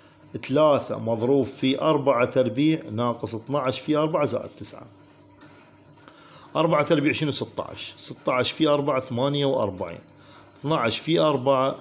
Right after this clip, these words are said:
أيضًا ثمانية وأربعين بإشارتها ناقص. زائدا تسعة. زائد ثمانية وأربعين ناقص ثمانية وأربعين تروح، تظل فقط عندي زائد تسعة. طلعت عندي زائد تسعة، شو أسوي بابا؟ أرجع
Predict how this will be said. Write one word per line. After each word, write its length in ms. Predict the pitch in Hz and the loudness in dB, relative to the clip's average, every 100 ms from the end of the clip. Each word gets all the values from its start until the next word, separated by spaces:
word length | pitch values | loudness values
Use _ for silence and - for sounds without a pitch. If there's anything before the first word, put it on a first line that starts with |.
| - - 131 | -12 -8 0
أيضًا 280 | 139 117 | 0 0
ثمانية 320 | 104 123 131 139 | -4 -2 2 2
وأربعين 320 | 135 123 117 | 2 2 -2
بإشارتها 440 | 117 127 120 127 | 0 0 0 -2
ناقص. 440 | 131 104 - - - - - - - 92 | -2 -4 -6 -14 -14 -20 -20 -20 -20 -6
زائدا 480 | 110 110 110 117 | 0 2 2 0
تسعة. 340 | 135 - - - - - - - - - | -2 -6 -10 -10 -20 -20 -20 -20 -20 -14
زائد 340 | 131 170 202 175 | 0 2 4 2
ثمانية 320 | 123 131 127 | 0 0 2
وأربعين 360 | 120 107 104 135 | 2 0 -2 -2
ناقص 280 | 190 180 | -2 -2
ثمانية 240 | - 180 180 | -2 2 2
وأربعين 380 | 175 170 170 160 | 2 2 0 -2
تروح، 300 | 147 107 127 | -2 -2 0
تظل 140 | 139 | 0
فقط 280 | - 147 127 | 0 -4 -6
عندي 180 | 123 110 | -4 -2
زائد 320 | 113 127 139 | 0 0 -2
تسعة. 420 | - 104 - 87 - - - - - | -6 -8 -8 -10 -20 -20 -20 -20 -6
طلعت 260 | 120 110 120 | -4 -2 -2
عندي 200 | 131 123 | -2 0
زائد 260 | 139 139 | 2 2
تسعة، 220 | 143 135 | 0 -4
شو 100 | 120 | -2
أسوي 340 | 160 175 151 139 | 0 2 2 2
بابا؟ 400 | 131 123 120 127 - - - - | 0 0 0 -2 -6 -20 -16 -2
أرجع 500 | 151 156 113 170 165 | 0 0 0 0 0